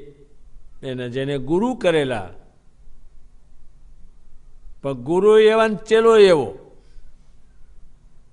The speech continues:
તેણે નરા પૈસા ભેગા કરેલા આ, આની પેટ. ચેલાએ શું કર્યો? એક મોટો ખાડો ખોદ્યો. ખોદીને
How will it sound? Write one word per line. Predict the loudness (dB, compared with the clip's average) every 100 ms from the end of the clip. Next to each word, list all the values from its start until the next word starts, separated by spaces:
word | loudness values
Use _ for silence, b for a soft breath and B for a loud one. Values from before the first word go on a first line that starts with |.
| -20 -12
તેણે | -6 -4 -2
નરા | 0 0
પૈસા | 0 -2 -2
ભેગા | -2 -4 -6
કરેલા | -10 -14 -16 -18 -16 -16 -14 -14 -16 -16 -10
આ, | -8 -6
આની | -6 -6
પેટ. | -6 -8 -10 -20 -20 -20 -20 -20 -18 -14 -14 -14 -16 -18 -20 -20 -20 -18 -18 -20 -20 -20 -18 -16 -16 -16 -20 -18 -12
ચેલાએ | -6 -2 2 2
શું | 2 2 2
કર્યો? | 2 2 2 0 -6 -14 -20 -20 -20 -20 -16 -14
એક | -8
મોટો | -8 -6 -8
ખાડો | -8 -6 -8
ખોદ્યો. | -8 -14 -16 -20 -20 -20 -20 -20 -20 -16 -16 -16 -20 -20 -20 -18
ખોદીને | -4 0 0 0 -2 -2